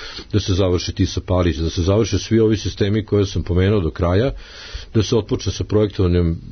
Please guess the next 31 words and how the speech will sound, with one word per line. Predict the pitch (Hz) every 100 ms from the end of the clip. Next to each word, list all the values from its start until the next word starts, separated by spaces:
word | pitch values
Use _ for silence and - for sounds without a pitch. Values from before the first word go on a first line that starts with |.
| 90
ovaj, | 95 90 90 92 90
e, | 90
e, | 92 90 90 90 90 104 87 85 85 107 - 123 113 90 85 - -
podsistem | 104 - 95 110
Telečka | 95 110 110 113 -
i | 87
tako | 101 90 -
dalje, | 104 156 170 143 - - - -
i | 180 -
takođe | 98 - 127 131
u | 147
pitanju | 101 107 151 139 107
razvoj | 110 110 135
regionalnih | 117 127 123 95
hidrosistema | - 110 98 - - 107
u | 113
Sremu, | - 95 98 117
e, | 143 - - - - - - 95 95
koje | 92 110
je |
sad | 104 110 110
u |
fazi | 92 98 104
projektovanja, | 98 107 123 - 117 113
to | 90 104
su, | 92 - 87 85 90
ovaj, | 92 87 87 90
Manđelos | 87 90 87 101 87
Petrovci, | - 104 98 127 - 101
Popova | 101 92 110 98
Bara, | 85 113 120 110 92